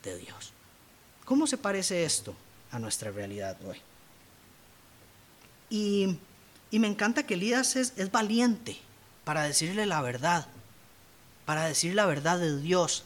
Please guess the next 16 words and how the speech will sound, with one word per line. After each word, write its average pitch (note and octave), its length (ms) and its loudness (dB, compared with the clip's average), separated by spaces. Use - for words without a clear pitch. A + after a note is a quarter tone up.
a B2+ 80 -4
un C#3 200 0
rey D#3+ 220 2
que E3 120 -4
lo C3 80 -2
podía C3 320 -2
matar D3+ 360 -2
en A#2+ 80 -6
cualquier G#2+ 360 -10
momento. G2+ 460 -14
Y, G3 480 0
y G3+ 120 -2
a G3 80 -2
partir A3 420 0
de D4+ 80 2
acá, G#3+ 400 4